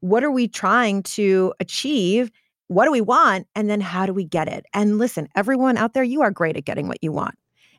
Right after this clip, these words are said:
And I love this analogy to the closet, that it's not that we're hiding who we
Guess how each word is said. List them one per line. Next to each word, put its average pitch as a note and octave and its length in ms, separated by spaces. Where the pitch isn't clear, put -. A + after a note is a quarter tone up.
And G3+ 140
I G3 80
love A3 560
this F#3 420
analogy F3 800
to E3 200
the D3+ 100
closet, - 840
that F#3+ 100
it's F3+ 200
not G#3+ 500
that F3+ 220
we're F3 160
hiding F#3+ 520
who F3+ 260
we E3 220